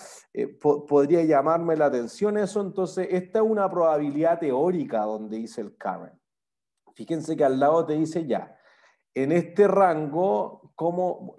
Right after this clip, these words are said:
Bueno, ahí o-, obviamente uno siempre puede decir, "Oye, ¿a cuánto? ¿A cinco, a diez, etcétera?". Ya, ¿cómo se ha movido? Fíjense acá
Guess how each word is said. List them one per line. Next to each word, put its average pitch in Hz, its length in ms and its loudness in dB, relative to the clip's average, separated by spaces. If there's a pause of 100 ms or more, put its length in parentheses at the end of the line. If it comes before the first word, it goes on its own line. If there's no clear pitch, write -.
Bueno, 117 240 -2
ahí 113 220 -4
o-, 143 240 0
obviamente 147 520 -2
uno 143 220 -2
siempre 143 400 0
puede 131 200 0
decir, 139 200 -4
"Oye, 117 220 0
¿a 101 100 -6
cuánto? 127 440 0
¿A 113 60 -10
cinco, 131 440 -6
a 107 80 -2
diez, 131 300 -4
etcétera?". 147 440 -4 (240)
Ya, - 260 -10 (240)
¿cómo 196 380 4
se 202 160 2
ha 202 80 6
movido? 180 760 2 (340)
Fíjense 196 480 -2
acá 143 560 -2